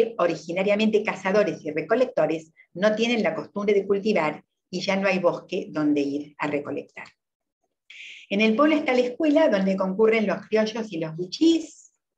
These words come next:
La escuela es nueva, tiene un buen edificio, hay un maestro por grado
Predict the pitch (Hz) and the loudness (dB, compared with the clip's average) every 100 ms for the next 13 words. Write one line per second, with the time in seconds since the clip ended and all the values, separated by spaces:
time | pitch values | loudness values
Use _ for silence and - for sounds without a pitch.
0 | _ - _ 180 - 196 180 160 190 254 | _ -20 _ -10 0 2 2 0 2 6
1 | 302 277 240 226 240 240 180 175 170 160 | 8 8 6 2 0 -2 -4 -4 -4 -4
2 | 156 160 156 160 170 - 294 294 - - | -4 -2 -2 -2 -4 0 2 2 -4 -4
3 | 220 233 277 294 - 202 240 220 185 190 | 0 2 2 -4 -2 2 2 2 2 0
4 | 190 202 185 190 254 247 208 208 240 | 0 -2 0 0 2 4 4 4 2